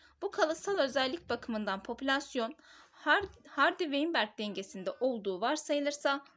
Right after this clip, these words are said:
popülasyonda çekinik fenotipe sahip olan bireylerin oranının kaç olması beklenir? Şimdi burada arkadaşlar biz Q'nun sıfır virgül iki olduğunu, P'nin de sıfır virgül sekiz olduğunu biliyoruz. Peki erkeklerde çekinik özellik nasıl ortaya çıkıyor? X üzeri küçük R,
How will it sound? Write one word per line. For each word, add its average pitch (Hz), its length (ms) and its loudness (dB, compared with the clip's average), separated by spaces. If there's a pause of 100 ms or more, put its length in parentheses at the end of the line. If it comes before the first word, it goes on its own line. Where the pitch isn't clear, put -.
popülasyonda 302 960 6
çekinik 339 500 0
fenotipe 226 520 -2
sahip 285 400 -2
olan 214 300 -2
bireylerin 233 420 0
oranının 254 460 2
kaç 302 300 0
olması 208 480 4 (160)
beklenir? - 600 2 (920)
Şimdi 359 340 -2
burada 403 220 -2
arkadaşlar 214 720 -2
biz 370 180 -8
Q'nun 320 440 -4
sıfır 339 380 -6
virgül 208 220 -6
iki 208 220 -6
olduğunu, 269 460 -4
P'nin 254 360 -2
de 208 80 -6
sıfır 247 360 -8
virgül 190 180 -10
sekiz 226 340 -8
olduğunu 247 320 -4
biliyoruz. - 420 -10
Peki 415 320 -6 (560)
erkeklerde 302 880 -2
çekinik 285 420 -6
özellik 262 420 -4
nasıl 277 280 -4
ortaya 233 300 -6
çıkıyor? - 320 -8
X 302 200 -10
üzeri 202 260 -6
küçük - 400 -10
R, 277 180 -2